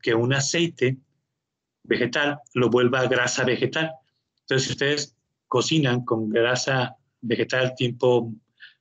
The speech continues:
manteca inca, pues sí se va a freír y se va a calentar y se va todo el proceso este de, de transformación de la carne cocinada o frita, pero no confiere sabor o no debe de tener sabor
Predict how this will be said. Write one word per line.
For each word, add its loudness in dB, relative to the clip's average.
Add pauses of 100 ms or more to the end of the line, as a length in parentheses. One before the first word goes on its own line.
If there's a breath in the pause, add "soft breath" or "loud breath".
manteca 0
inca, 0 (600)
pues 0
sí 2
se 0
va 2
a 0
freír 4
y 0
se 2
va 4
a -2
calentar 0
y -2
se -2
va 2
todo -2
el -4
proceso 0
este -4
de, -4 (500 soft breath)
de 2
transformación 0
de 0 (160)
la -2
carne -2
cocinada -2
o -2
frita, -4 (720)
pero 4
no 4
confiere 2
sabor 2
o 4
no 4
debe 2
de 2
tener -4
sabor 0